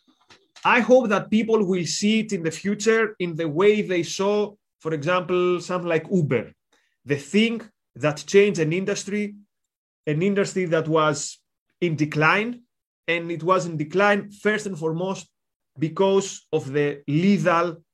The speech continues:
poison, which is cynicism, and the lethal poison, which is, well, the struggling, which is, well, what can you do? It is what it is. So that's why I really appreciate what, uh, Tal Zvanni did. We said, "Oh, academia is not good.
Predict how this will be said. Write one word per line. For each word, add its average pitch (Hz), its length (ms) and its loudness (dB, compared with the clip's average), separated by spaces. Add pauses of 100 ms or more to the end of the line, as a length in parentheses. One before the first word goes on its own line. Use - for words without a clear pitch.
(300)
poison, 175 500 0
which 143 200 -4
is 165 320 -8 (100)
cynicism, 170 840 -4
and 147 100 -4
the 147 80 -2
lethal 165 380 0
poison, 165 340 -2
which 147 160 -4
is, 165 180 -4
well, 208 400 0 (280)
the 147 60 -6
struggling, 151 420 2
which 127 100 -6
is, 156 100 -8
well, 202 360 -2 (100)
what 180 220 2
can 165 180 -2
you 151 60 -2
do? 135 160 -2
It 120 140 -6
is 147 120 -8
what 139 160 -4
it 120 100 -12
is. 104 260 -10 (380)
So 151 200 0
that's 175 260 2
why 190 140 6
I 180 40 6
really 190 260 6
appreciate 160 520 0
what, 143 200 -2
uh, 127 420 -6 (300)
Tal 165 180 6
Zvanni 143 600 4
did. 131 260 2
We 127 120 -4
said, 156 300 0 (440)
"Oh, 190 100 2
academia 156 500 0
is 127 220 -2
not 156 220 -4
good. 147 300 2